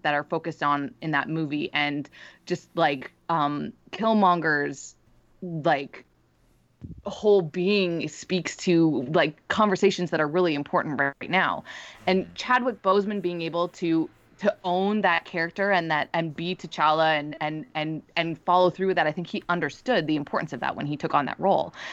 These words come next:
Speaker 1: and is part of, of just the monumental sort of impact that he's had on these things that have changed and what he did to give back to kids. And I know a lot of what people are talking about is how even when he was dealing with cancer himself, that he would go and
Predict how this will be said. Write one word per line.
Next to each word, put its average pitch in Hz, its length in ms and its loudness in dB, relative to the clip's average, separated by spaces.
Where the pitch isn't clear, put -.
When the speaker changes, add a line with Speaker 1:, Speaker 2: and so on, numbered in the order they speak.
Speaker 1:
and 175 260 0
is 165 220 4
part 196 300 0
of, 160 200 0
of 147 300 0
just 185 240 -8
the 165 60 -2
monumental 156 760 -2
sort 147 160 -8
of - 160 -10
impact 233 400 -2
that 143 120 2
he's 151 180 -2
had 202 300 2
on 151 200 0
these 143 160 -8
things 143 240 -8
that - 100 -10
have 143 140 -16
changed 170 460 -6
and 143 140 -6
what 139 120 -4
he 160 140 -6
did 143 240 -4
to 160 80 -2
give - 280 -6
back 143 240 -2
to 160 80 -12
kids. 208 360 0
And 160 100 0
I 151 80 0
know 151 180 -4
a 139 80 -4
lot 151 380 4
of 143 100 -6
what - 140 -4
people 151 260 -10
are 147 80 -4
talking 151 380 -4
about 143 240 -6
is 170 160 -8
how 165 280 0
even 175 260 -6
when 156 140 -8
he 185 200 -8
was 160 360 -2
dealing 175 340 2
with 151 220 -6
cancer 170 320 -6
himself, 175 520 0
that 175 100 0
he 175 180 -8
would 170 160 2
go 160 260 2
and 151 280 -4